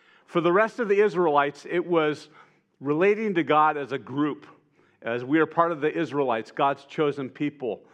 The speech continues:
or we are the priests and we relate to God. And we, the Israelites always related to God as a people group or part of a bigger, uh, religious group. But the fact that Moses had these personal encounters with God was just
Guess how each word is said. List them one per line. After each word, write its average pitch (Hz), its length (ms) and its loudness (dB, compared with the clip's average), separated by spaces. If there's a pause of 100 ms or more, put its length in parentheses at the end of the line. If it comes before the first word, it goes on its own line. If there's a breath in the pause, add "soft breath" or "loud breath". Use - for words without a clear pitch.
(240 loud breath)
or 135 200 2
we 151 160 4
are 151 100 4
the 127 100 -4
priests - 600 -2
and 135 100 -6
we 131 100 -4
relate 139 360 -2
to 143 100 -12
God. 139 260 0
And 131 160 -6 (280 loud breath)
we, 156 340 0
the 165 300 0
Israelites 180 580 2
always 196 460 2
related 160 500 0
to 156 100 -2
God 143 340 2
as 135 200 -6
a 131 60 -4
people 170 420 -4
group 120 300 -6
or 123 80 -2
part 156 280 0
of 135 120 -4
a 127 80 0
bigger, 147 580 0 (380 loud breath)
uh, 120 180 2
religious 131 600 -2
group. 139 500 -4 (320 loud breath)
But 139 120 -4
the 156 80 0
fact 226 360 2
that 185 160 2
Moses 185 720 0 (600 soft breath)
had 160 320 0
these 139 200 -6
personal 208 580 0
encounters 156 520 -4
with 127 180 -6
God 127 300 0
was 117 120 -10
just - 320 -10